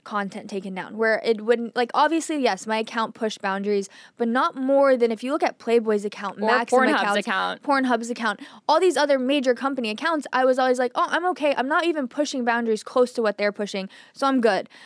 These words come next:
Speaker 1: Like, I would get content taken down, but of course, like, I would say it's the amount of reports. People love reporting my content. But listen, it's,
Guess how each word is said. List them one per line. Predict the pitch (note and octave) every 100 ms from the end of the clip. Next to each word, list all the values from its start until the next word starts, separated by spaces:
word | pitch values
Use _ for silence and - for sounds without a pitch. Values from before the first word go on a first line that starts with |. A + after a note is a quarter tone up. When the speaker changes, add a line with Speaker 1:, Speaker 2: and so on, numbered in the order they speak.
| - -
Speaker 1:
Like, | A#3+ A#3
I | -
would | A#3
get | B3+ B3
content | A#3+ A#3+ A3+ A3
taken | G#3 G#3+
down, | B3+ B3+
but | A3+
of | A3
course, | - A3+ -
like, | G#3+ -
I |
would | G#3+ G#3
say | A3 G3+
it's | A3 -
the | A#3
amount | A3 A3+
of | A3
reports. | G#3 - - G#3+ - - _
People | - A#3+ B3 A#3+ G#3+
love | A3 A#3+ A#3+ A3
reporting | G#3 A#3 G#3+
my | G#3 G3
content. | G#3 G#3+ F#3+ - _ _ - _ -
But | C4 B3+ - _ _ _ -
listen, | D4 E4 A3
it's, | G#3+ -